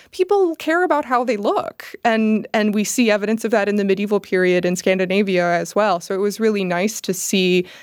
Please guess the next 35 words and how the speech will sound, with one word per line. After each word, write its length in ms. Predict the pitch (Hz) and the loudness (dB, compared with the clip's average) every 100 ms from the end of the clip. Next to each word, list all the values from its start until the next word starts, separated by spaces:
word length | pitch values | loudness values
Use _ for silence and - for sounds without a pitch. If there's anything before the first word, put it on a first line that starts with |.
| - | -2
that, 140 | 190 | 2
like, 220 | 185 175 - | 2 0 0
oh, 220 | 226 214 | 2 2
th-, 220 | 180 190 | 0 0
this 140 | 208 | -2
person 280 | - 196 208 | -2 -6 -4
has 160 | 196 180 | -4 -4
a 60 | 170 | -4
dyed 360 | 180 180 196 | -2 -2 -2
green 480 | - 240 285 320 240 | 2 4 4 4 2
tunic, 400 | - 185 165 165 | 2 -2 -2 -2
and 120 | 180 | -2
this 100 | 170 | -2
person 220 | - 190 | -2 2
has 100 | 220 | 2
a 80 | 240 | 2
blue 380 | 220 277 311 311 | 2 4 4 4
one, 220 | 226 175 | 2 0
and 120 | 175 | -2
they 80 | 175 | -2
all 180 | 180 190 | 2 0
have, 360 | 196 208 208 208 | 0 -2 -2 -2
like, 180 | 196 | -4
fun 220 | - 202 202 | -4 -4 -2
little 180 | 208 | -2
collars 480 | 208 - 226 254 226 | -2 0 0 0 -2
and 120 | 196 | -2
things. 220 | 185 180 180 - - - | -4 -2 -4 -6 -20 -4
That 120 | 220 | 0
was 140 | 196 196 | 0 0
really 500 | 202 190 180 175 170 - | 2 2 2 0 -2 -14
satisfying. 960 | - 190 170 175 - 180 165 160 170 - | -2 0 0 -2 -6 -6 -4 -4 -6 -6
Um, 400 | 208 190 185 180 180 _ _ _ | -2 0 0 -4 -10 _ _ _
but, 100 | - | -2
like, 320 | 277 247 - | 0 0 -2